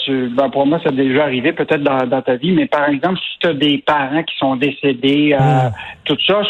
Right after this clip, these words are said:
Speaker 1: souvent, là, tu te retrouves, il y a des coffrets de sécurité, là, où il y a de l'argent qui était là. Là-dedans, tu peux avoir des obligations. Il peut avoir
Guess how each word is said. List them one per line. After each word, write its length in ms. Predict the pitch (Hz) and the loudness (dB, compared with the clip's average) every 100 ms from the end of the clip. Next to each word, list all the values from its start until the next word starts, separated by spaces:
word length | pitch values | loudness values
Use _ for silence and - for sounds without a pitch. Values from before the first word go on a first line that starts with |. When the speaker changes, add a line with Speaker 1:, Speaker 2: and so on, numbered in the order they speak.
| - | -2
Speaker 1:
souvent, 260 | 180 220 | 0 0
là, 220 | 208 165 170 | 2 0 -2
tu 120 | - | -6
te 100 | - | -4
retrouves, 380 | 143 - 180 175 | -4 -2 -2 0
il 60 | 151 | 0
y 20 | |
a 20 | |
des 220 | 131 139 | 2 0
coffrets 300 | 135 165 175 180 | 0 -2 -2 -4
de 60 | |
sécurité, 640 | - 135 147 135 135 160 170 | -4 -2 0 0 0 0 2
là, 200 | 151 151 - - - | 0 -2 -8 -8 -2
où 80 | 139 | 0
il 80 | - | 2
y 60 | 151 | 2
a 40 | |
de 40 | 139 | 2
l'argent 360 | 143 123 143 | 0 0 -2
qui 80 | 147 | -2
était 260 | 143 151 131 | -2 0 0
là. 220 | 127 135 135 - | 0 0 -2 -4
Là-dedans, 360 | 143 165 139 190 | -2 0 0 -2
tu 60 | |
peux 80 | 185 | 0
avoir 240 | 156 143 143 | 0 0 0
des 200 | 139 131 | 0 -2
obligations. 840 | 135 139 143 143 127 - 135 131 - - - | -2 0 0 0 -2 -2 -2 -2 -4 -14 -8
Il 160 | - 151 | -2 0
peut 80 | 175 | 2
avoir 500 | 170 156 139 180 | 2 2 2 0